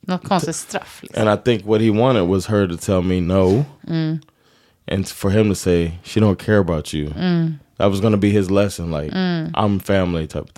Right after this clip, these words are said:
Speaker 2: thing.
Speaker 1: Mm.
Speaker 2: I knew that lady was gonna give me the money.
Speaker 1: Mm.
Speaker 2: And I drove over there,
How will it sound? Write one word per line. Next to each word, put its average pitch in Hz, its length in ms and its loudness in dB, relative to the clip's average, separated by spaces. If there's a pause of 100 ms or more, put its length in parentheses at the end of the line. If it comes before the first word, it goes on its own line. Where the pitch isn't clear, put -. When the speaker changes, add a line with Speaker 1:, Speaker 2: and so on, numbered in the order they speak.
Speaker 2:
thing. 52 120 -10
Speaker 1:
Mm. 170 300 -2 (120)
Speaker 2:
I 127 60 0
knew 147 160 4
that 110 100 4
lady 98 140 2
was 87 100 2
gonna 87 140 0
give 87 140 -2
me 87 60 2
the 85 80 0
money. 78 300 -4 (280)
Speaker 1:
Mm. 170 360 -4 (180)
Speaker 2:
And - 100 -2
I - 40 2
drove - 260 2
over 90 180 2
there, 80 400 -2